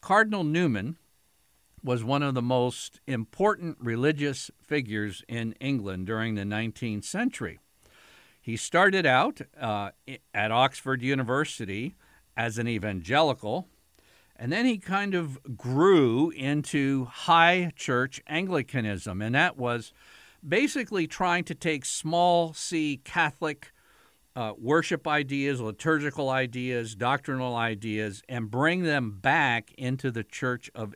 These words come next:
England. And he became the leader of a movement called the Oxford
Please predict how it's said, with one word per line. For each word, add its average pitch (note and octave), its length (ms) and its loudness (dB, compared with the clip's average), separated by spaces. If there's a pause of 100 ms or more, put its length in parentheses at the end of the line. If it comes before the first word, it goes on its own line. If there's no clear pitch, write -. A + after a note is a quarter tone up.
England. A#2+ 520 -4 (600)
And C#3 120 -4
he G3 120 2
became F3+ 680 -4
the C3+ 120 -2
leader D#3 340 4
of C#3 100 0
a C3 100 0
movement C3 520 -2
called A#2 380 -2
the A2 300 -6 (160)
Oxford A#2+ 800 -2